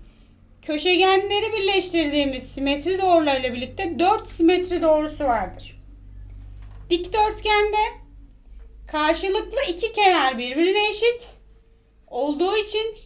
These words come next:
yukarıdan aşağıya ve yandan çizdiğimiz simetri doğrularıyla dikdörtgende iki simetri doğrusu vardır. Düzgün beşgende, düzgün beşgende ise beş simetri doğrusu vardır.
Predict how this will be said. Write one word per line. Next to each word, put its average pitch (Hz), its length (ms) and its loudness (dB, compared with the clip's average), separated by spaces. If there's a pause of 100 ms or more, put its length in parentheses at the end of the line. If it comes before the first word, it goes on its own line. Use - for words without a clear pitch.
(120)
yukarıdan 381 760 2
aşağıya 415 480 0
ve 381 260 0 (300)
yandan 392 760 2
çizdiğimiz 311 640 0
simetri 285 480 -2
doğrularıyla 262 680 0 (180)
dikdörtgende 285 720 -2 (120)
iki 320 200 -4
simetri 359 560 2
doğrusu 294 460 2
vardır. 185 540 -6 (1600)
Düzgün 330 480 -2
beşgende, 269 760 0 (760)
düzgün 277 500 6
beşgende 370 600 6
ise 370 400 0
beş 427 220 6
simetri 349 680 4
doğrusu 208 480 0
vardır. 180 560 -8